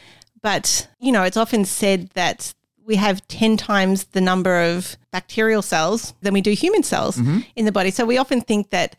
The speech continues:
Speaker 1: the bacteria in our guts are sort of hitching a ride on us, but it's more like we're hitching a ride on them 'cause there's more of them than there is of our cells.
Speaker 2: Yeah, I know. It's kind of freaky.
Speaker 1: I haven't explained that well, but it is. It's, like, mind just
Speaker 2: Boggling.
Speaker 1: Yeah.
Speaker 2: Mm.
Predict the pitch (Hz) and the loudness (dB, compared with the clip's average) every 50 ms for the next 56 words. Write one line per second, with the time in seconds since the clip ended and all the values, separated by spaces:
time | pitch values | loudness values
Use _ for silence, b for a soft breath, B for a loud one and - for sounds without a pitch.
0 | b b b b b b 214 202 214 202 - - - 226 226 220 208 196 185 185 | b b b b b b -2 -2 -2 -2 -2 -2 0 2 2 4 4 2 2 2
1 | 180 180 170 - 190 - - - - - - - - _ - - - - 208 190 | 2 0 0 -2 -4 -4 -2 -4 -6 -6 -8 -10 -12 _ -18 -10 -4 0 0 2
2 | - 233 220 - - 208 196 190 196 196 190 175 175 180 233 240 175 180 220 - | 2 0 0 0 0 2 2 2 2 2 2 0 0 2 0 0 0 0 -2 -4
3 | - - _ b b b b b b _ _ _ _ - 226 214 220 - 240 240 | -6 -14 _ b b b b b b _ _ _ _ -4 -4 -2 -2 0 0 2
4 | 233 220 - 190 196 202 196 - 202 - - 220 196 185 185 185 185 180 180 175 | 2 2 0 2 0 0 0 0 -2 -2 0 0 0 2 2 2 2 0 0 -2
5 | 180 202 - 185 180 196 240 262 208 165 170 226 208 196 208 202 233 254 262 247 | -4 -8 -6 -4 0 0 2 2 0 0 0 0 0 0 2 2 2 2 2 2
6 | 226 185 233 233 202 185 185 208 233 - - - 202 196 190 196 202 202 196 196 | 2 2 2 2 2 2 0 0 -2 -2 -2 0 0 2 2 2 2 2 2 0
7 | 220 190 185 - - - 202 208 - - 262 233 208 170 170 196 196 143 139 123 | -2 -2 -2 -2 -2 -2 -2 -2 -2 0 0 2 2 2 0 0 0 0 0 2
8 | - 131 127 120 123 110 - - - - 123 113 110 107 - 113 110 104 - - | 2 0 0 0 0 -2 -4 -6 -4 -2 0 0 0 0 -2 -2 -4 -4 -4 -6
9 | 98 - - 247 285 330 330 233 208 - - 220 226 262 240 190 - 196 202 208 | -8 -4 -2 0 2 2 2 0 0 -2 -2 0 2 2 2 0 0 0 0 0
10 | 220 220 254 302 349 359 262 233 226 - - 269 285 254 254 240 247 247 262 370 | 0 0 0 2 2 0 0 -2 -2 -2 -2 -2 0 2 2 4 4 2 2 2
11 | 403 370 302 294 - - - _ - 110 107 226 101 101 95 90 90 95 _ - | 2 2 2 2 0 -4 -14 _ -4 -2 -2 0 0 0 0 0 -2 -4 _ -4
12 | 320 415 440 392 233 202 175 160 135 131 123 110 98 | 0 2 2 2 2 2 0 -2 -2 -2 -2 -2 -4